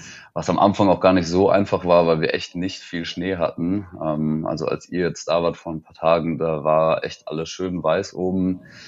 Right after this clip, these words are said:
Wenn ihr zwei Wochen davor gekommen wärt, da hätte man sich ein bisschen erschrocken, da war noch nicht viel Schnee da und, äh, hat man noch viele Steine gesehen außenrum und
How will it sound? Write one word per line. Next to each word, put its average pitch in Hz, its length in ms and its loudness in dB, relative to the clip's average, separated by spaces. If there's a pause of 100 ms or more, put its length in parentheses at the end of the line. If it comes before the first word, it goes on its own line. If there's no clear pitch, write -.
(200)
Wenn 82 160 -4
ihr 80 360 0
zwei 85 240 4
Wochen 90 200 0
davor 90 280 2
gekommen 90 320 0
wärt, 82 200 -2
da 80 80 0
hätte 80 200 -8
man 76 140 -10
sich 78 180 -12
ein - 60 -20
bisschen 80 220 -10
erschrocken, 85 440 -2
da 78 140 0
war 78 160 2
noch 80 140 0
nicht 90 240 -2
viel 85 160 -6
Schnee 80 260 -4
da 82 280 0
und, 78 800 -6
äh, 71 200 -2
hat 73 160 -8
man 78 100 -6
noch 76 100 -6
viele 85 240 -4
Steine 82 380 0
gesehen 76 240 -2
außenrum 80 640 -2
und 78 360 0